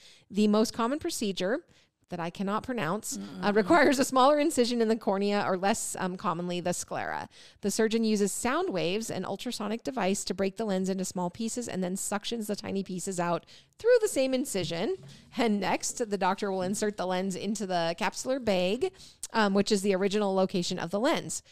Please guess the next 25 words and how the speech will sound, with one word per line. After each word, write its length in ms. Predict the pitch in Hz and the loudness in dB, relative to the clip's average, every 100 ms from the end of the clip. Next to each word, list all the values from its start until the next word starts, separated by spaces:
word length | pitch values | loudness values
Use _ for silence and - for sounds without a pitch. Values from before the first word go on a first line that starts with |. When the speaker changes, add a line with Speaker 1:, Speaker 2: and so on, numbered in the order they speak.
| - | -16
Speaker 1:
So 140 | - 208 | -8 -2
cataract 320 | 208 202 240 | 2 2 2
surgery 340 | 226 208 220 | -2 2 2
is 140 | 202 202 | 2 2
usually 300 | 202 220 220 | 0 0 0
conducted 400 | 208 190 208 185 | -2 -2 -2 0
as 160 | 180 | 0
an 60 | 170 | -2
outpatient 520 | - - 190 - 226 | -6 -2 -4 -4 -6
procedure. 540 | 269 - 214 202 262 - - - | -6 -4 -2 0 0 -2 -14 -8
Sometimes 520 | - 202 208 220 214 | -4 -2 0 0 0
after 360 | - 202 - 226 | -2 -2 0 0
this 160 | 233 | 0
procedure, 440 | - 247 247 247 254 | -4 -4 -2 0 2
the 160 | 196 190 | 2 0
capsular 540 | 226 214 233 220 226 | -2 -2 -2 0 0
bag 380 | 208 190 196 - | 2 0 -2 -4
that 120 | 185 | -6
remains 320 | - 185 185 190 | -2 -2 0 0
in 80 | |
your 160 | 196 190 | 0 -2
eye 160 | 170 175 | -2 -4
can 160 | 190 | -6
become 280 | 185 202 214 | -6 -6 -6
cloudy. 420 | - 190 185 247 | -2 -2 0 -2